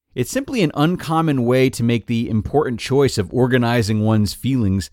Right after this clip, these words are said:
and detaching oneself from them. This is what we do in therapy, it's what we do in journaling, it's even what we do in meditation.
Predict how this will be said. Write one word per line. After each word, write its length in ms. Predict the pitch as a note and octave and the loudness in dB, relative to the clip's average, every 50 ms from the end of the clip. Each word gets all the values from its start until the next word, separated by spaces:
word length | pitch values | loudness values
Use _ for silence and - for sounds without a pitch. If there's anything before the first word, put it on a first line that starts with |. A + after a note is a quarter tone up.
| _ _ _ - | _ _ _ -2
and 140 | A#2+ A#2 A#2 | 0 2 2
detaching 600 | A#2+ A2+ - - A#2+ B2+ C#3 D3+ - - G#2 F#2+ | 2 0 -2 -4 -6 -4 -4 -4 -2 0 0 0
oneself 480 | F2+ E2+ E2 E2+ - - F#2+ E2+ - - | 0 0 -2 -4 -4 -4 -4 -4 -4 -6
from 240 | - G2+ E2+ - - | -6 -6 -6 -6 -8
them. 200 | B1+ A1 - - _ _ _ _ _ _ _ _ _ - | -10 -12 -12 -14 _ _ _ _ _ _ _ _ _ -4
This 160 | D#3+ E3 A3 | -2 -2 -2
is 100 | G3 D3+ | -2 0
what 140 | D#3+ D3+ B2+ | 0 2 2
we 80 | B2 | 2
do 140 | A#2 B2 A2 | 2 2 2
in 80 | F#2 E2 | 0 0
therapy, 540 | - D3+ D#3+ E3 E3+ E3 - E3 E3 D3+ - - - - | 0 2 2 2 2 2 2 2 0 0 -2 -10 -14 -14
it's 140 | - G#2 - | -10 -4 -2
what 100 | C3+ C#3+ | 0 2
we 100 | B2+ A#2+ | 2 2
do 160 | A2 B2+ A#2 | 2 2 2
in 140 | G#2 F#2 E2+ | 2 2 0
journaling, 500 | D#2+ B2 C#3+ D3 C#3+ C#3+ D3 D3 C#3+ B2 - _ _ _ _ | 0 0 0 0 0 0 0 0 -2 -4 -6 _ _ _ _
it's 160 | - A#2 - - | -12 -10 -8 -6
even 200 | B3 B3 G4 D#4 | -4 -4 0 0
what 120 | B3 A3 | 0 0
we 100 | G#3+ G3 | 0 0
do 120 | E3+ G3 | 0 2
in 100 | F#3 E3+ | 2 2
meditation. 680 | D#3+ D#3+ C#3+ A#2+ - - D3 C#3+ A#2 - - A#1 - - | 4 4 2 2 0 0 0 0 0 -2 -6 -10 -12 -14